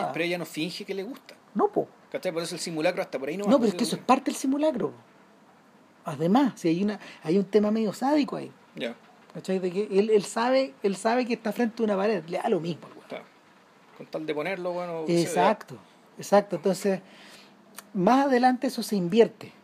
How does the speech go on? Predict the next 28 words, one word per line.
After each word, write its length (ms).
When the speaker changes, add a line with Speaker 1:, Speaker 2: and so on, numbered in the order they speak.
Speaker 2:
Y, 500
y 460
¿por 140
qué? 240
¿Qué 120
pasa? 380
Ocurre 420
que 340
ella 220
tiene 240
también, 360
hay 160
otras 280
dos 160
relaciones 580
metidas 400
ahí, 160
de, 140
que 100
son 220
laborales, 420
estrictamente. 640
Hay 160
una 180
chiquilla 460
que 80
es 80
rumana, 520